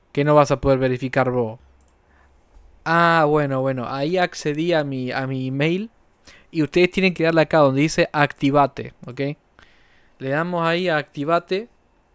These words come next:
Bueno, esto no sé si quedó bien o no, pero bueno. Vamos a, vamos a ver.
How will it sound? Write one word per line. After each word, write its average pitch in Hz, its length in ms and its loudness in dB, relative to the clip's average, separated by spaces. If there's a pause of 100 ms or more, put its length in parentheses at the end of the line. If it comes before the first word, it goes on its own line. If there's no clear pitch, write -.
(1120)
Bueno, 135 180 -4
esto 139 160 -6
no 139 100 -4
sé 131 140 -4
si 120 720 -6 (320)
quedó 123 240 -4
bien 139 240 -2
o 139 80 -2
no, 135 240 0
pero 123 220 -14
bueno. 120 240 -12 (760)
Vamos 127 340 0
a, 123 40 -2
vamos 131 320 2
a 120 80 0
ver. 117 80 -10